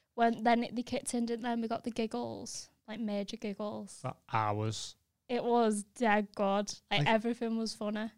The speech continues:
Speaker 2: anything, anything, everything was funny.
Speaker 1: Like, I c-, we had a cup of tea in bed and I couldn't get into bed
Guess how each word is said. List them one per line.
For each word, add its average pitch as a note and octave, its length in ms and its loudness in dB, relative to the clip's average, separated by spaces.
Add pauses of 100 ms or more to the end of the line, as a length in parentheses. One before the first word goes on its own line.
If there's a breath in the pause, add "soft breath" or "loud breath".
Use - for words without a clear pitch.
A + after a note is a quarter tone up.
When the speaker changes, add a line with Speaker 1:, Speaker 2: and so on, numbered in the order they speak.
(120)
Speaker 2:
anything, D3+ 460 6 (280)
anything, C#3+ 380 2
everything C3 420 0
was C#3 160 0
funny. C3 380 2
Speaker 1:
Like, A3+ 180 4
I B3+ 300 6 (120)
c-, - 140 -8
we B3+ 180 2
had B3+ 180 6
a C4 40 0
cup - 200 -2
of - 60 -14
tea C#4 220 4
in G3+ 140 2
bed A3 240 0
and G#3 80 0
I G#3+ 160 0
couldn't A3+ 320 -6
get G#3 140 -2
into A3 220 -2
bed G3+ 400 -2